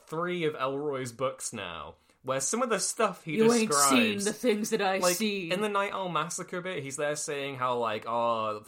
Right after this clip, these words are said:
Speaker 1: faces splattered against walls,
Speaker 2: Yeah, having to
Speaker 1: teeth
Speaker 2: peel 'em off,
Speaker 1: everywhere,"
Speaker 2: yeah.
Speaker 1: like, you know, like, <laughs> whereas in this, they just got a few little pellet holes or whatever.
Speaker 2: Yeah, yeah,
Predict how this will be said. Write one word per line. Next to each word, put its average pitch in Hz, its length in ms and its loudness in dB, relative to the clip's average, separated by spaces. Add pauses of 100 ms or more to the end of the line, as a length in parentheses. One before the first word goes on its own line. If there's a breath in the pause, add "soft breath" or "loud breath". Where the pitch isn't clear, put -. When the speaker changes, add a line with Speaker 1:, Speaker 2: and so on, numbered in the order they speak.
Speaker 1:
faces 120 640 -4
splattered 117 540 -4
against 113 340 -8
walls, 110 380 -6
Speaker 2:
Yeah, - 160 -2
having 180 180 -4
to - 120 -6
Speaker 1:
teeth 247 100 -6
Speaker 2:
peel 185 280 -4
'em 113 120 -2
off, 120 140 -4
Speaker 1:
everywhere," 117 640 -2
Speaker 2:
yeah. 120 60 -6
Speaker 1:
like, 110 260 -4
you 123 60 -6
know, 120 200 -2
like, 110 320 -6 (320 loud breath)
<laughs> - 680 -2
whereas 143 320 2
in 139 120 -4
this, 147 220 2
they 135 80 -4
just 131 180 -6
got 123 140 0
a 120 80 -2
few 123 160 -6
little 120 180 -2
pellet 117 280 0
holes 107 260 -4
or 104 60 -14
whatever. 101 420 -6
Speaker 2:
Yeah, 170 240 -4
yeah, 160 460 -4